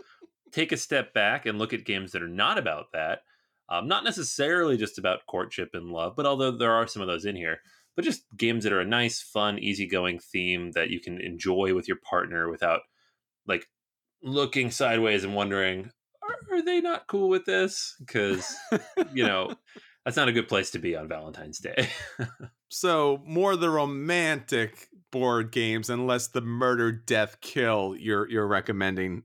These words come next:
Speaker 2: as, as a professional of this industry here.
Speaker 1: I know, right? It's, it's, uh, I know it's
Speaker 2: <laughs> It's a bold take, man.
Speaker 1: It's bold.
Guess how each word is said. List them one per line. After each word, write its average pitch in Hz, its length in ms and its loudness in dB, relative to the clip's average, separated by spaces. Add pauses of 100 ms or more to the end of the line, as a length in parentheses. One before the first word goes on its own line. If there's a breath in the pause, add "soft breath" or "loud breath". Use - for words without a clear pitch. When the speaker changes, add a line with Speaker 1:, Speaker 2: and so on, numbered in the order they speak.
(100)
Speaker 2:
as, 107 220 0
as 113 320 2
a 104 160 2
professional 117 640 -2
of 92 40 -8
this 101 140 -4
industry 90 420 -4
here. 85 260 -4 (360)
Speaker 1:
I 139 240 0
know, 180 200 2
right? 117 220 2
It's, 117 240 -6 (100)
it's, 113 300 -2
uh, 104 420 2
I 104 60 0
know 104 300 0
it's - 220 0
Speaker 2:
<laughs> - 220 -2 (840 loud breath)
It's - 80 -6
a 151 40 0
bold 214 280 2
take, 190 280 2
man. 127 360 2 (340)
Speaker 1:
It's 117 220 -2
bold. 131 580 2